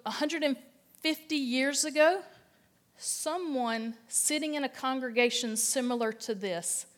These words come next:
felt the call to go to the Indian subcontinent to tell the Indians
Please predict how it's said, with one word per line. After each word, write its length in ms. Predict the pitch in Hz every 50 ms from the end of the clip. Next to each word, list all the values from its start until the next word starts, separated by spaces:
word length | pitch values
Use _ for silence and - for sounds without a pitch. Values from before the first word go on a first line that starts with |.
| _ _ _ _ _ _ - - - - _ _
felt 520 | - - - - - 277 302 302 - 240 247
the 80 | 277
call 800 | 277 - - - - 247 220 196 185 185 185 185 185 - - - - _ _ _ _ _ _ _
to 80 | - 240
go 400 | 202 190 226 240 254 269 302 302
to 220 | - - 285 262
the 120 | 247 269 -
Indian 420 | 247 247 240 247 240 240 240 240
subcontinent 1080 | - - - 240 226 240 240 - - 202 190 180 - - - 180 170 175 - - - - - _ _ _ _ _ _ _ _
to 180 | - - 247 214
tell 840 | - - - - - - - 269 262 277 277 285 294 294 277 - - - - - - _ _ _ _ _ _ _
the 220 | - 214 233 - -
Indians 840 | 254 262 254 226 226 202 190 185 185 190 202 202 196 - - -